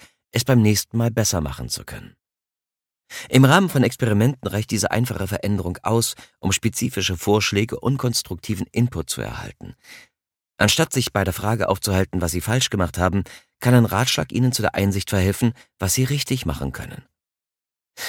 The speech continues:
Wer jetzt denkt, dadurch Unsicherheit auszustrahlen, dem sei gesagt, dass sich Rat einzuholen nicht bedeutet, dass es einem an Überzeugung fehlt.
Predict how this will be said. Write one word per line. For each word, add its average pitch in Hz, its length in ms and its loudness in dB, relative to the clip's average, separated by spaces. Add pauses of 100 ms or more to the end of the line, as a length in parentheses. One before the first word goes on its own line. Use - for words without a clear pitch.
(120)
Wer 127 100 8
jetzt 139 280 4
denkt, 165 420 0
dadurch 76 280 -2
Unsicherheit 117 600 2
auszustrahlen, 90 760 0 (400)
dem 143 160 2
sei 123 140 4
gesagt, 107 520 0 (220)
dass 92 140 0
sich 90 200 -4
Rat 110 300 -4
einzuholen 90 600 0
nicht 151 180 0
bedeutet, 90 520 0 (280)
dass 90 160 -4
es 85 100 -6
einem 87 360 -2
an - 140 -6
Überzeugung 98 640 -4
fehlt. - 380 -12